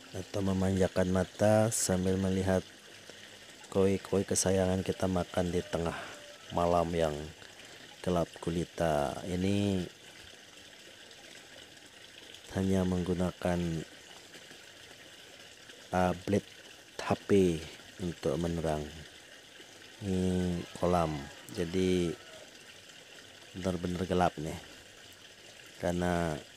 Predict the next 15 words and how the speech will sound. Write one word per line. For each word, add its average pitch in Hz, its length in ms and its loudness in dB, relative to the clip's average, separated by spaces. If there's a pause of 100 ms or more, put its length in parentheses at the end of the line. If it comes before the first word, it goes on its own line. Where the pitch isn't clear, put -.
(120)
lokasi 82 400 -2
saya 85 320 2
di 80 400 -2 (400)
kampung. 78 320 -4 (880)
Demikian 107 400 8
rekan, 117 240 6 (1300)
pemberian 92 540 4 (100)
koi 98 300 6
di 95 100 0
malam 87 460 4
hari. 90 260 2
Jika 90 320 -2
koi 87 240 2
sehat, 95 320 2
tetap - 320 0